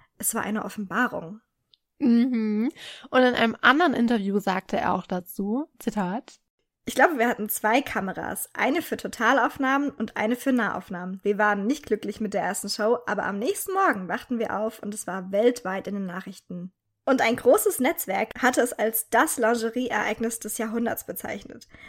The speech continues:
Speaker 1: Als wir das sahen, dachten wir, "Hier könnte etwas sein.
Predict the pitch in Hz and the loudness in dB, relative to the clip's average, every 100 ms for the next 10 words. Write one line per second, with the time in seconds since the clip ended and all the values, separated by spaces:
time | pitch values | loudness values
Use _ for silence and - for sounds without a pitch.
0 | - - 240 233 226 254 440 - 285 240 | -12 0 0 2 2 2 2 4 4 4
1 | 208 208 214 226 214 220 220 - _ _ | 0 -6 -6 -8 -2 -2 -2 -6 _ _
2 | _ - 320 349 254 220 208 202 202 - | _ -4 -2 0 -2 -4 -4 -8 -10 -6
3 | 208 208 180 | -4 -4 -8